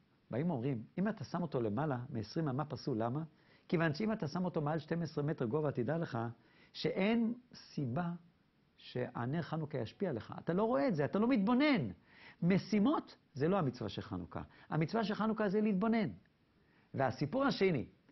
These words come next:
שאתה רואה על הבור של יוסף, שהיה כזה צדיק, והאחים החליטו שהוא לא צדיק, שם אותו בתוך הבור. אבל היו נחשים.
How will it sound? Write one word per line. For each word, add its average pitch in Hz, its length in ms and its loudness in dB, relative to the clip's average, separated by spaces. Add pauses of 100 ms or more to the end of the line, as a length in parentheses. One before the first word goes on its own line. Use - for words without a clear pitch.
(200)
שאתה 143 340 2
רואה 208 320 4 (420)
על 165 140 4
הבור 180 260 4
של 214 140 2
יוסף, 160 480 0 (140)
שהיה 180 260 2
כזה 226 240 4
צדיק, 180 460 2 (140)
והאחים 254 420 2
החליטו 233 440 0
שהוא 240 180 -2
לא 294 80 4
צדיק, 135 360 2
שם 202 200 2
אותו 220 180 2
בתוך 220 260 0
הבור. 202 400 2 (380)
אבל 135 160 4
היו 156 180 4
נחשים. 196 580 0